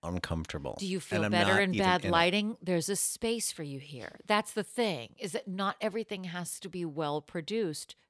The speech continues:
Speaker 2: to be functional for somebody.
Speaker 1: Correct.
Speaker 2: In fact, the worse <laughs> production value, I think, the more I'm gonna watch it.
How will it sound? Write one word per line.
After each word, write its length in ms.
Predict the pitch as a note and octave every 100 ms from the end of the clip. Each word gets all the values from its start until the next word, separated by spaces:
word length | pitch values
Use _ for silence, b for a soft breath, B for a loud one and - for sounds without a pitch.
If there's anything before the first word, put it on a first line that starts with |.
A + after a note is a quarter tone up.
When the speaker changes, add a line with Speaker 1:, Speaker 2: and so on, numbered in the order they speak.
| _ -
Speaker 2:
to 380 | - E3 D3+ D3 -
be 140 | F3+
functional 580 | - F#3 D#3 - D3 A#2+
for 100 | -
somebody. 640 | C3 A#2+ B2 - - - _ _
Speaker 1:
Correct. 420 | - D2+ D2+ - _ _ _ _ _ _
Speaker 2:
In 160 | F3+ D#3+
fact, 380 | F3+ D3+ - _
the 80 | F3
worse 440 | D3 E3 D3+ - _
<laughs> 40 |
production 560 | - E3 D3 - - C4
value, 440 | C4+ E3+ D#3 D#3 -
I 200 | C#3 D3
think, 340 | - C#3+ - -
the 80 | D#3
more 340 | D3+ C#3 C3+
I'm 120 | C3+
gonna 180 | B2+ B2+
watch 360 | A#2 A#2 A#2 -
it. 160 | -